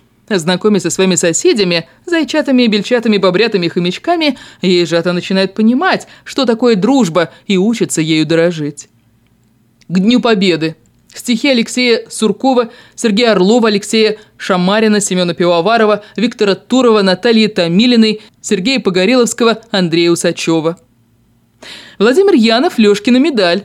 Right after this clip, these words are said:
рассказ. Наш зоопарк, «Тайна белых львов». Внимание, клюв! Афганская борзая, маленькие свинки. Это интересно. Человек с Луны в Новой Гвинее.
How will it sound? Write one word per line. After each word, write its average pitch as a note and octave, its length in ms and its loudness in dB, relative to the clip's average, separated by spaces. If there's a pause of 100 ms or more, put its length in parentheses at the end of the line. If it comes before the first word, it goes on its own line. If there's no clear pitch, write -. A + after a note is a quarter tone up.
рассказ. F#3+ 680 -4 (920)
Наш G#3 260 0
зоопарк, G#3 680 -2 (160)
«Тайна B3 320 2
белых F3 380 -2
львов». E3 480 -4 (500)
Внимание, E4 480 2
клюв! B3 460 -2 (360)
Афганская C4+ 540 0
борзая, A3+ 640 0 (680)
маленькие F3 520 0
свинки. A3+ 480 -4 (1300)
Это F3+ 260 0
интересно. E3 640 -2 (420)
Человек A3+ 380 0
с - 80 -6
Луны G#3+ 320 4
в A#3+ 60 2
Новой F3+ 240 2
Гвинее. A3 640 2